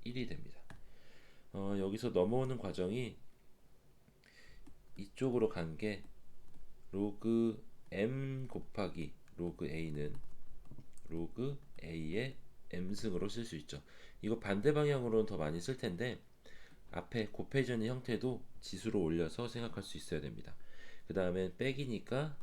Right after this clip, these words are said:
나누기로 바꿔 쓴 거고, 그 다음에 이쪽으로 넘어간 게 A의 마이너스 일 승은 A분의 일과 같다.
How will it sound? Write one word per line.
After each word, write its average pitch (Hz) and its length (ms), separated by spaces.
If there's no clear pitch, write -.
나누기로 82 520
바꿔 82 240
쓴 98 200
거고, 98 420
그 95 80
다음에 90 200
이쪽으로 87 300
넘어간 80 440
게 101 240
A의 95 480
마이너스 82 540
일 117 100
승은 117 460
A분의 80 540
일과 117 260
같다. - 360